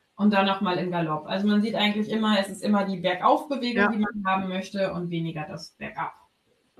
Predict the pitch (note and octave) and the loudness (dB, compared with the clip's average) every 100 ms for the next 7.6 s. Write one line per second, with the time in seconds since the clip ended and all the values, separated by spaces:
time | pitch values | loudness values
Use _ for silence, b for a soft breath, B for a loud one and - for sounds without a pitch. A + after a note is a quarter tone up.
0 | - _ _ _ _ _ _ _ _ _ | -20 _ _ _ _ _ _ _ _ _
1 | C#4+ D4 C#4+ D4 C4 C4 - E4+ B4+ - | 2 4 4 4 0 -2 -2 -4 -2 0
2 | F#3+ - G3 B3 B3 C4+ F4 C#4+ A#3+ G#3 | 0 0 0 -2 -2 0 2 4 2 0
3 | D#4 D4+ A3+ B3 - - A#3+ B3 E3+ D#3+ | -4 -2 -2 -2 -6 -8 -8 -6 -6 -6
4 | E3 - D#3 E3+ F3+ A3+ F4 - _ _ | -6 -8 -6 -4 -2 -2 -4 -10 _ _
5 | _ _ G3+ F#3 F#3+ G#3 G3+ G#3 G#3 G3+ | _ _ 2 4 6 4 2 2 0 0
6 | G3+ - G#3 G#3+ G#3 F3+ F3+ F3+ F3+ F3+ | -2 0 4 4 2 0 -2 -2 -4 -4
7 | - - - A3+ G#3+ G3 | -6 -4 4 6 8 6